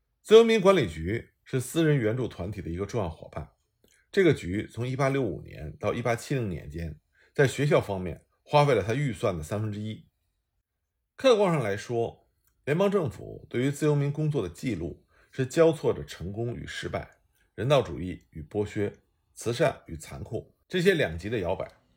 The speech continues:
政府的政策往往看上去是混乱的和目光短浅的，而政府则面临着一种前所未有的形势。我们应该清楚地理解，解放四百万奴隶和重建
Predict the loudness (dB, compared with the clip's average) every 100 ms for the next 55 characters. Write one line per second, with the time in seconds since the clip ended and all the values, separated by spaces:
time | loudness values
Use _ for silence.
0 | _ _ _ _ _ _ 2 4 6 4
1 | 2 2 2 2 0 -2 -2 -2 -2 -2
2 | -2 -6 -12 -14 -10 -4 0 0 -2 -8
3 | -16 _ -10 -6 -4 -4 -6 -8 -10 -12
4 | -16 -20 _ _ _ _ _ 6 8 8
5 | 6 2 -8 -4 -2 0 -2 -2 -2 -4
6 | -4 -6 -4 -4 -6 -6 -6 -6 -4 -4
7 | -6 -12 -14 -14 -14 _ _ _ _ _
8 | _ _ -2 2 2 2 -2 -4 -8 -8
9 | -10 -12 -14 -18 -20 _ _ _ _ 0
10 | 2 2 0 0 -2 -2 -4 -8 -8 -8
11 | -10 _ _ _ _ 0 0 0 -2 0
12 | 0 -2